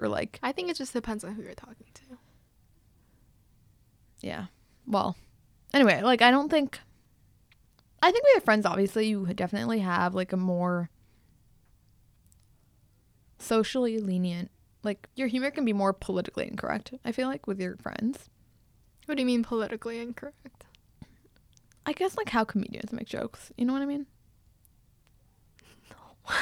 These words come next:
Speaker 2: <laughs>
Speaker 1: Not that my friends are comedians by any means, but
Speaker 2: Like,
Speaker 1: No.
Speaker 2: how they, it's like political cartoons, how they, like,
Speaker 1: No.
Speaker 2: exaggerate it.
Speaker 1: No,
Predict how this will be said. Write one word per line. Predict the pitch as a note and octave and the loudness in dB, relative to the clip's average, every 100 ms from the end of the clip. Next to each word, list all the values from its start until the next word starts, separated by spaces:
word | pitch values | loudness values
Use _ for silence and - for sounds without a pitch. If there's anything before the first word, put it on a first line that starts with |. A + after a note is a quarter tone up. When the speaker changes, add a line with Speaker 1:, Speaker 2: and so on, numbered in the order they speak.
| - | -4
Speaker 2:
<laughs> | - - | -8 0
Speaker 1:
Not | A3+ - | 2 2
that | B3+ A#3 | 2 2
my | G#3 | 2
friends | F#3+ F#3 | 0 -2
are | G3+ | -4
comedians | F#3 F#3 D2 G3+ | -4 -4 -6 -8
by | - - | -8 -8
any | G3+ - - | -8 -10 -12
means, | - - - - _ - | -16 -18 -20 -20 _ 4
but | B3+ G#3+ - _ _ _ _ - _ - - | 6 6 0 _ _ _ _ -20 _ -20 0
Speaker 2:
Like, | A#3+ | 2
Speaker 1:
No. | A#3 | 6
Speaker 2:
how | A#3 | 4
they, | A#3 A#3 C4 | 6 2 0
it's | A#3 A3 | -4 -2
like | A3+ | -2
political | - G3+ F#3 G#3+ G#3+ | -2 -4 -4 -8 -6
cartoons, | G#3+ G#3 - F#3+ F#3 A3 | -6 -8 -12 -10 -8 -6
how | - | -4
they, | G#3 G#3 | -4 -2
like, | F#3+ | -2
Speaker 1:
No. | F#3 | -2
Speaker 2:
exaggerate | F#3+ E3+ - - A3+ A3+ | -2 -2 -4 -4 -4 -2
it. | A#3+ B3+ B3+ - | -4 -4 -6 -10
Speaker 1:
No, | - | -10